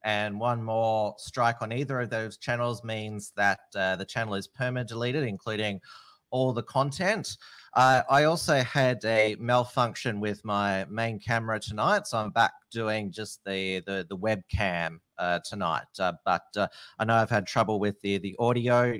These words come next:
in previous shows, but that seems to have smoothed itself up. So as long as I have one in two, I guess I'm going okay. Now, given tonight I want to have a factual and rational discussion about,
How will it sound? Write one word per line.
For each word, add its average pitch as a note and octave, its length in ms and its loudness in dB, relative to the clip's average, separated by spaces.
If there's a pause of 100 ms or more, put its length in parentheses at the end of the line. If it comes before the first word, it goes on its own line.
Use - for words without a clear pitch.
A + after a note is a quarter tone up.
in G#2+ 300 -6
previous A2 420 -4
shows, D3 480 -2
but G2+ 120 -6
that G2+ 180 -2
seems G2 320 -6
to G2 80 -10
have F2+ 100 -8
smoothed F#2+ 380 -6
itself F2 420 -8
up. E2+ 200 -4
So - 160 -6 (720)
as - 60 -14
long C3 200 6
as A2 120 0
I A2 120 6
have G#2 220 4
one A2 160 0
in G2 120 -2
two, A2+ 420 -2 (100)
I G2 120 0
guess F#2 480 -6 (100)
I'm G2 100 -10
going F#2+ 280 -4
okay. F2 480 -2 (480)
Now, C#3 220 6
given F3+ 300 0
tonight C3+ 340 2
I A2+ 60 4
want A2+ 220 0
to A2 60 0
have G#2 140 2
a G2 120 2
factual G#2+ 840 -2 (300)
and G2+ 260 -2
rational A2 420 0
discussion G#2 560 -2
about, F#2 380 2